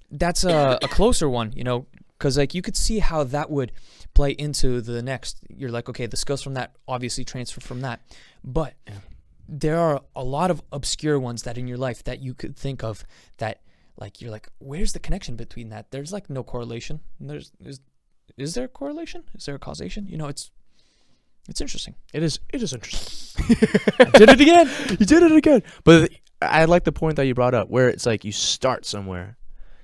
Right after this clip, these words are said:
Speaker 2: You know, you started with photography. You know, you bought a couple nice cameras. Oh, hey, that's fantastic. But then you, it just kind of just develops into something else, you know?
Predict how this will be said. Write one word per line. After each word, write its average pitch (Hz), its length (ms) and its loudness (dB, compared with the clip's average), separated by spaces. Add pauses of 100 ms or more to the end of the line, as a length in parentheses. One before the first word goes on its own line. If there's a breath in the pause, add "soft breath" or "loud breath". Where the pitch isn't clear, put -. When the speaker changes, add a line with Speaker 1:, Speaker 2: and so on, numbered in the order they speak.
Speaker 2:
You 104 100 -8
know, 101 60 -4
you 107 80 -4
started 220 240 -2
with 127 220 -4 (140)
photography. 98 640 -6
You 196 220 -6
know, 139 80 0
you 214 140 -2
bought 214 160 2
a 131 40 -4
couple 147 240 -8
nice 120 240 -6
cameras. 147 600 -8
Oh, 220 220 6
hey, 156 180 2
that's 165 180 -4
fantastic. 156 600 -6 (580 soft breath)
But 135 200 2
then 151 400 2 (840)
you, 165 340 -2
it - 140 0
just 170 220 -2
kind 175 180 0
of 147 320 0 (180)
just - 340 -4 (180)
develops 131 640 2
into 127 260 -4
something 117 340 -6
else, 107 340 -8
you 98 100 -10
know? 110 200 -4